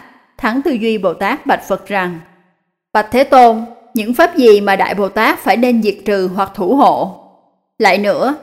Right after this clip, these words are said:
những pháp gì mà Như Lai đã giác ngộ và chứng đắc?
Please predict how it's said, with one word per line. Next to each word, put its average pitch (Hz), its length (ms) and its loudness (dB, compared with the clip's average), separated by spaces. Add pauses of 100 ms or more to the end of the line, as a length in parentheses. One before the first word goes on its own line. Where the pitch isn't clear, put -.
(220)
những 214 200 -6
pháp - 240 -2
gì 220 240 4
mà 190 120 0
Như 220 220 0
Lai 214 280 2
đã 175 100 0
giác 277 280 0
ngộ 190 260 -2
và 185 140 0
chứng 214 220 -6
đắc? 294 220 0